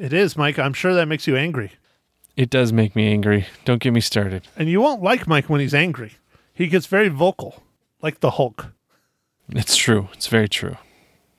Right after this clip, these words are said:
Speaker 1: Mike, smash! <laughs> Is that
Speaker 2: Right.
Speaker 1: what you do when you're in the grocery store?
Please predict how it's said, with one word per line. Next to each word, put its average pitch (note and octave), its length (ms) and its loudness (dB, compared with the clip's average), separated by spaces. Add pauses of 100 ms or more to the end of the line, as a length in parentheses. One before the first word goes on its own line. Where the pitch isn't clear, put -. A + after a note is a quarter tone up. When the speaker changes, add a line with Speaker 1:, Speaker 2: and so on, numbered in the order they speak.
(2000)
Speaker 1:
Mike, D3+ 520 2 (100)
smash! G3 920 -2 (220)
<laughs> - 300 -14
Is - 80 0 (380)
that C4 1120 0
Speaker 2:
Right. C4+ 340 2
Speaker 1:
what - 20 -
you A#3 140 2
do A3 160 0
when G#3+ 100 2
you're G#3+ 80 2
in G#3 80 0
the G3 80 2
grocery F3+ 380 -2
store? F#3+ 260 0